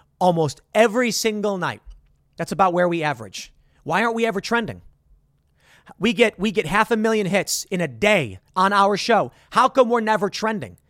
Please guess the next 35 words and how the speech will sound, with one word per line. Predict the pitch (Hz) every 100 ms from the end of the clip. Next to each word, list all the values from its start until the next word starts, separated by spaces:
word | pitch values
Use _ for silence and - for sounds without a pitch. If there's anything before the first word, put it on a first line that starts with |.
| _ -
How | - 247
come | 262 247
when | 226 214
you |
click | 202 220 -
live | 151 165 196 226 180
shows, | 160 143 147 - -
Timcast | 233 240 214 202 -
I | 185
R | 175
L, | 220 247 -
it's | 233 -
not | 180 180 127
there? | 180 120 95 _ _ _
Because | 170 185 151
they | 139
hate | 110 170 202
us, | 262 269 - - _ -
they | 139
don't | 147
like | 143 135
our | 123
politics, | - 196 - 247 - - 160 -
and | 170
they | 156
want | 147 202 -
to | 269
use | 208 196 202
their, | - 151 -
their, | 156 143
their, | 151 - 139
their | 143 131 -
control | - 147 - 202 220 269 233
over | 220 247
culture | 170 143 - 123